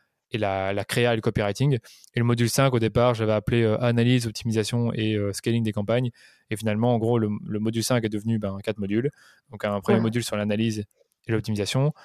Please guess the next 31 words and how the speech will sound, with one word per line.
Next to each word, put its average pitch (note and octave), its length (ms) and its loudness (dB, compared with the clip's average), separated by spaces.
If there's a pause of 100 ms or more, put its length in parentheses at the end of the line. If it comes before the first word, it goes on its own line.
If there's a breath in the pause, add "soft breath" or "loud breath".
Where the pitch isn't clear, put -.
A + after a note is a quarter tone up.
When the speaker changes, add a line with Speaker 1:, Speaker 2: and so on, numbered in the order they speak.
(200 soft breath)
Speaker 1:
Il G#2+ 80 0
y A2 40 2
a - 20 2
eu G#2+ 40 2
un G#2 100 0
deuxième B2+ 320 2
module B2 240 2
que A#2+ 120 -2
j'ai G#2+ 80 0
rajouté G#2+ 260 0
qui A2 80 -4
était G#2 140 -6
tout A#2+ 140 -4
nouveau A#2+ 200 2
avec A2 120 2
beaucoup A2 240 -4
de B2 40 0
nouvelles A2 220 0
vidéos, A2+ 340 0
que - 100 -12
c'était G#2+ 380 -2 (380 soft breath)
un A2+ 60 0
module A2 260 0
pour G#2+ 180 0
structurer B2+ 600 0 (280)
son C3 180 0
acquisition A#2 600 0
et A#2+ 80 -2
vendre A2 180 -2
en G#2 60 -2
continu. A2+ 420 -2